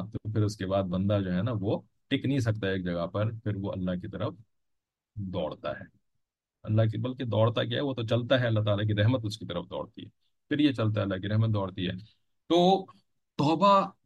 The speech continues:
के बाद फिर you are able to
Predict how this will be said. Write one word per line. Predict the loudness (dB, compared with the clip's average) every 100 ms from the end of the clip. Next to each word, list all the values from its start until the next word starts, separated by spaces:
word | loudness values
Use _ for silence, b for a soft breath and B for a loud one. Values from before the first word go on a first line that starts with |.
| _
के | 4 4
बाद | 6 6 6 2 0
फिर | 2 2 2 -4 _ _ _ _
you | 0 2 4
are | 4 2 2
able | 2 4 2
to | 2